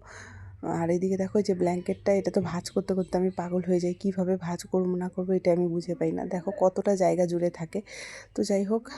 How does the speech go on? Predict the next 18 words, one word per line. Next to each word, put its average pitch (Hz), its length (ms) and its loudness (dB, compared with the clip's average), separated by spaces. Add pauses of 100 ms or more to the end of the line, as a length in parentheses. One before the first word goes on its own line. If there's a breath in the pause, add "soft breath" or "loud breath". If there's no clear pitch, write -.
(140)
মানে, 180 460 2 (420)
এনেছে 214 440 4
ঠিকই, 214 300 0
কিন্তু 196 260 0
জিনিসটা 196 380 0
একটু 196 180 -2
ঝামেলার 175 480 0 (140)
কাজটা। 196 420 -4 (640 loud breath)
আর - 200 2
কি 208 100 -2
করবো, 190 240 2
এখন 190 280 2
দরকার 180 360 2
যেটা, 190 240 -2
সেটা 185 280 -6
তো 175 240 0 (220)
হবে। 180 260 0
আর 175 100 4